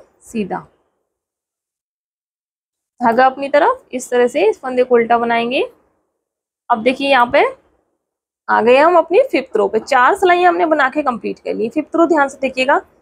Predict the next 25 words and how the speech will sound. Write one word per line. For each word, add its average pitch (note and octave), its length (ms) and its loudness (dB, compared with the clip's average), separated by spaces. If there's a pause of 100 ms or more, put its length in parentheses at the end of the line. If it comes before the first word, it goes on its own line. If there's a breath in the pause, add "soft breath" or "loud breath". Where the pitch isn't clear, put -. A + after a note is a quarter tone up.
(500)
पहला D4+ 260 2
फंदा F#4 260 2
slip D4 320 -4
करके C#4 320 0
जो F4+ 120 2
दो B3 340 0
फंदे F4+ 300 2
हर C#4+ 160 2
बार D4+ 180 4
हम D4+ 120 2
उल्टे C#4 240 -2
बना C4 260 2
रहे G#3+ 100 0
हैं A3 60 -4
ना C#4 80 -4
सीधी C#4+ 260 -8
साइड C#4+ 220 0
से, E4+ 120 -4
उनको D4+ 260 0
स-, - 260 -10
उल्टा B3 340 2
ही D#4+ 180 2
बनाएंगे, F#3 520 -2
ठीक - 180 -8
है। G4 120 0